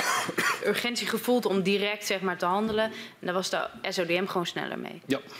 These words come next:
Speaker 2: absoluut.
Speaker 1: Ja.
Speaker 2: Alle credit naar S O D M, want die
Speaker 1: Ja.
Speaker 2: hebben gezegd van, "Dit klopt niet." En, eh, daar zijn we uiteindelijk, heeft dat een heleboel acties getriggerd van alle partijen die betrokken waren.
Speaker 1: Ja.
Speaker 2: K N M I, T N O, nam.
Speaker 1: En wat zegt dat over, eh, de rol en de verantwoordelijkheid die nam heeft op dit punt?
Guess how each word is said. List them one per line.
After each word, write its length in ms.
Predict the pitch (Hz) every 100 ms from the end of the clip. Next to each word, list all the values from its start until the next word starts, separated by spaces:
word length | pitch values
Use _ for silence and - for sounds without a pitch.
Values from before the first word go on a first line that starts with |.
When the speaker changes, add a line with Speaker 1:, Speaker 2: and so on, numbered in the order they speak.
| -
Speaker 2:
absoluut. 440 | - 107 - 98 98
Speaker 1:
Ja. 80 | -
Speaker 2:
Alle 200 | 123 92
credit 280 | 92 101 92
naar 220 | 90 101
S 60 | 87
O 60 |
D 60 | 82
M, 240 | 92 90
want 120 | 85 85
die 80 |
Speaker 1:
Ja. 60 | 98
Speaker 2:
hebben 180 | 92 85
gezegd 260 | 80 90
van, 140 | - 90
"Dit 140 | 90
klopt 200 | - 107
niet." 220 | 87 104
En, 360 | - 95 90 87
eh, 80 | 85
daar 120 | 85
zijn 160 | 87 87
we 60 |
uiteindelijk, 420 | 85 87 98 85
heeft 200 | 87 82
dat 160 | - 87
een 80 | 78
heleboel 440 | 85 98 87 95
acties 280 | 98 - 92
getriggerd 420 | - - 87 -
van 120 | -
alle 160 | 98 87
partijen 380 | 82 85 92 87
die 80 | 82
betrokken 360 | - 101 -
waren. 240 | 87 78 85 -
Speaker 1:
Ja. 120 | -
Speaker 2:
K 140 | 160 90
N 80 | 85
M 60 |
I, 100 | 90
T 60 | -
N 220 | 87 87
O, 140 | 92
nam. 320 | 92 87 87 90 - - - - - - _ - -
Speaker 1:
En 320 | - 196 -
wat 160 | 185 196
zegt 220 | 247 233
dat 200 | 220 196
over, 420 | 151 190 190 180 175 -
eh, 280 | 175 170 165 156
de 80 |
rol 320 | 185 185 226 214
en 60 |
de 60 | 185
verantwoordelijkheid 760 | - 175 180 214 - 156 147 160
die 120 | 160
nam 240 | 160 143
heeft 440 | 147 147 233 - - - -
op 180 | -
dit 120 | - 147
punt? 300 | - 185 269